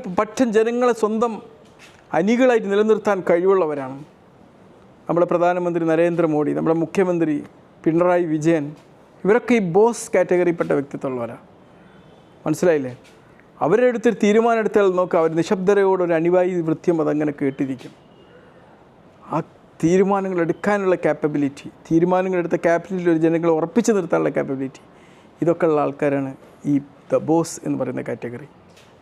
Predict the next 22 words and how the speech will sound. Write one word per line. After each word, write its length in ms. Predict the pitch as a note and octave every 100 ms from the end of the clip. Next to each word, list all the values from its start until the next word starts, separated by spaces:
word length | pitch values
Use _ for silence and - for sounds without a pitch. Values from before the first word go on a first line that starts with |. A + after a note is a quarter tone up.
| -
ഇതിൽ 180 | A3+ B3
ഒമ്പതാമത്തെ 840 | A#3 B3+ D4 D4 D4 D4 C#4+ B3+ B3+
ടൈപ്പ് 240 | A3 A3
ആൾക്കാരെന്ന് 420 | G3+ G3 G3+ G3
പറയുന്നത് 320 | F#3+ F3 E3+ E3 -
പീസ് 320 | G3+ A3 G3+
മേക്കേഴ്സ് 440 | F#3 E3+ D#3+ D3 -
എന്നാണ്. 160 | A#2 - _ - - - - G3
ഇത്തരം 420 | G#3 D4+ D4+ C4+
ആൾക്കാർ 320 | A#3 A3+ A#3
എന്താ 160 | G#3+ G3
ചെയ്യുക? 200 | F3+ F3
എവിടെ 880 | F3 F3+ G3+ C4 A#3+ - C#4+ C4 - - - -
പ്രശ്നങ്ങളുണ്ടെങ്കിലും 800 | G3 - G#3+ G#3 G3 F#3 F3+ F3
അവിടെ 160 | E3+ F3+
പ്രശ്നങ്ങൾ 400 | F#3 F#3 - A#3+
ഒഴിവാക്കാൻ 800 | A3 G3 A3 B3 B3 A3+ A3+ G#3+ F#3+
വേണ്ടി 160 | F#3 F3+
ശ്രമിക്കുന്നവരാണ്. 600 | D3 C#3 C3+ C3+ B2 B2 - - - - - -
സമാധാനപ്രിയരാണ്, 1080 | F3 F3+ G#3 G#3+ G#3+ G#3+ F#3+ D#3 C#3 B2+ - - -
ശാന്തരാണ്. 760 | F3+ F3+ G3+ G3+ F#3+ D3+ B2+ C#3 - - - - F3
എന്തിനും, 500 | G3 B3+ D4 C#4